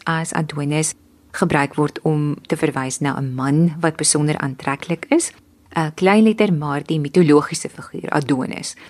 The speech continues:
word dan nou nog steeds met 'n hoofletter geskryf. Maar omdat eie naamverbleking 'n proses is, is dit soms moeilik om dan te besluit, maar is dit nou 'n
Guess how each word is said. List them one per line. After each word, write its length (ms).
word 280
dan 180
nou 140
nog 180
steeds 500
met 260
'n 100
hoofletter 460
geskryf. 360
Maar 160
omdat 320
eie 240
naamverbleking 960
'n 100
proses 460
is, 140
is 120
dit 300
soms 300
moeilik 380
om 140
dan 180
te 100
besluit, 540
maar 280
is 160
dit 180
nou 260
'n 200